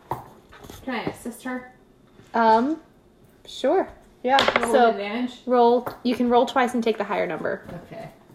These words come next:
Speaker 3: Is that you?
Speaker 1: No, you have to roll with higher.
Speaker 3: <laughs> So, yeah, do
Speaker 1: Ten plus your
Speaker 3: ten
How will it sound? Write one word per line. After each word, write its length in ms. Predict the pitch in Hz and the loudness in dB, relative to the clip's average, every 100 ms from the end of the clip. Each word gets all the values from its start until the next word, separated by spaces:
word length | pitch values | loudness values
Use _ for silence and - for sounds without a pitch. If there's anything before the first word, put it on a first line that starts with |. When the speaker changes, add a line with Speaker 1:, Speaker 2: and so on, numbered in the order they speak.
| - _ _ _ - | -20 _ _ _ -20
Speaker 3:
Is 60 | 214 | -18
that 80 | |
you? 160 | 170 190 - _ _ _ - - _ _ | -16 -18 -18 _ _ _ -20 -20 _ _
Speaker 1:
No, 100 | 185 | -10
you 60 | 175 | 0
have 260 | - - 202 | 0 2 -2
to 60 | |
roll 220 | 175 180 196 | -2 -4 -6
with 140 | 196 | -14
higher. 320 | 185 - - - _ - | -12 -14 -16 -20 _ -14
Speaker 3:
<laughs> 380 | 180 - 175 151 - - - _ - | -12 -6 -6 -6 -18 -20 -20 _ -12
So, 80 | 175 160 - | -10 -8 -10
yeah, 140 | 165 | -10
do 100 | 151 | -8
Speaker 1:
Ten 160 | 160 233 | -6 -6
plus 240 | 233 214 | -6 -10
your 140 | 220 | -8
Speaker 3:
ten 80 | 160 | -6